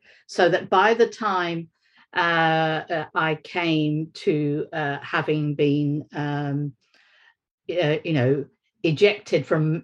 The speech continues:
several organizations and not progressing, um, and I won't go into, to the, those scenarios now. Um, by two thousand and one, I had,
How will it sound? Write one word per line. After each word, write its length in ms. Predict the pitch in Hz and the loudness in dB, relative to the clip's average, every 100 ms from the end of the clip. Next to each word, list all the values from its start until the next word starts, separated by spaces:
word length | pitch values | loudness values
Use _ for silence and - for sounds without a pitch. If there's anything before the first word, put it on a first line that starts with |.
| - | -10
several 480 | - 202 170 180 156 139 | -4 0 2 2 2 2
organizations 1160 | 143 143 135 123 113 127 113 120 104 117 127 | 2 0 -2 -2 -4 -4 -4 -6 -6 -6 -4
and 140 | 139 131 | -2 -2
not 220 | 135 - | -4 -6
progressing, 800 | 135 123 131 - - - 69 147 - _ _ _ _ _ _ | -4 -2 -2 -4 -12 -12 -12 -14 -16 _ _ _ _ _ _
um, 640 | 165 151 151 147 147 147 151 | -4 -2 0 -2 -4 -4 -6
and 140 | 151 | -4
I 60 | 143 | -2
won't 260 | 156 147 131 | -2 -2 -2
go 160 | 156 | 2
into, 460 | 143 139 - 131 - - | 2 2 -2 -6 -6 -8
to 120 | 151 | -6
the, 220 | 131 135 147 | -6 -6 -6
those 380 | 139 131 120 - | -4 -4 -6 -14
scenarios 680 | _ 147 127 131 123 123 120 | _ -2 0 0 0 0 -2
now. 540 | 156 135 117 120 135 - _ _ _ _ | -2 -4 -4 -10 -12 -16 _ _ _ _
Um, 460 | - 143 143 143 143 - _ _ - | -2 0 2 0 -2 -8 _ _ 0
by 160 | 190 | 0
two 240 | 185 226 208 | 2 2 2
thousand 400 | 202 160 156 151 | 0 0 0 -2
and 160 | 151 | 0
one, 300 | 165 147 117 | 0 0 0
I 180 | 127 147 | -2 -4
had, 440 | 139 160 156 147 | -2 0 0 -2